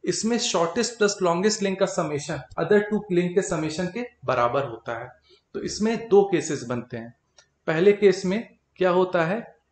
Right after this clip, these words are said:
कि जो दो लिंक है, दो जो longest लिंक है, वो एक दूसरे के opposite होती हैं, दो shortest लिंक एक दूसरे के opposite होती हैं। तो इसमें हमें parallel क्रैंक four bar linkage मिलता है।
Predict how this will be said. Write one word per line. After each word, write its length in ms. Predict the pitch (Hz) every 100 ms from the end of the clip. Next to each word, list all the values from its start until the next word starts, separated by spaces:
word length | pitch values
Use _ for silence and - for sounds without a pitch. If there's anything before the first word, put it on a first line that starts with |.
| _
कि 80 | -
जो 440 | 151 208 - - - _ _ 143
दो 240 | 131 226
लिंक 320 | 208 208 214
है, 340 | 156 110 107 - _ _ - _ _ -
दो 360 | 123 196 226 220
जो 100 | 185
longest 560 | 185 160 160 202 -
लिंक 200 | 180 160
है, 260 | 185 220 - _ -
वो 80 | 196
एक 240 | 196 160
दूसरे 280 | 190 185 196
के 140 | 202
opposite 580 | 202 - 170 151 208 202
होती 300 | 170 170 170
हैं, 140 | 208 220 - 147
दो 200 | 147 180
shortest 480 | 190 165 180 170
लिंक 140 | 202 226 - 160
एक 140 | 139
दूसरे 260 | 151 - 180
के 120 | 185
opposite 500 | 165 147 131 143 -
होती 280 | 117 - 117
हैं। 160 | 120 - _ _
तो 80 | 175
इसमें 240 | 151 202
हमें 260 | 185 190 233 - _ -
parallel 340 | 143 143 180
क्रैंक 380 | 180 170 175 214 - _ _ -
four 160 | 175
bar 260 | - 196 196
linkage 340 | 143 127 139
मिलता 380 | 127 113 107 117
है। 160 | 110